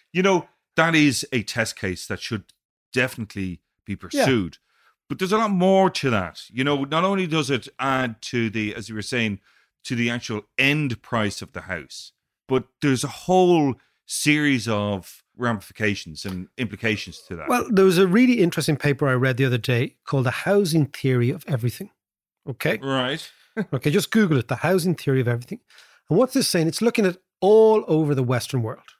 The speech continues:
Speaker 2: the increase in house prices, stratospheric, okay,
Speaker 1: Hmm.
Speaker 2: increases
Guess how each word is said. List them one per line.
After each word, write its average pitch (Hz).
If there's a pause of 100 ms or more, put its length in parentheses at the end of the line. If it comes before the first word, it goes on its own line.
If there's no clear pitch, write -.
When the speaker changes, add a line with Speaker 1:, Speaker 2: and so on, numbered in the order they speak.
(720)
Speaker 2:
the -
increase - (100)
in 127
house 127
prices, -
stratospheric, 160 (180)
okay, 143
Speaker 1:
Hmm. 175
Speaker 2:
increases 147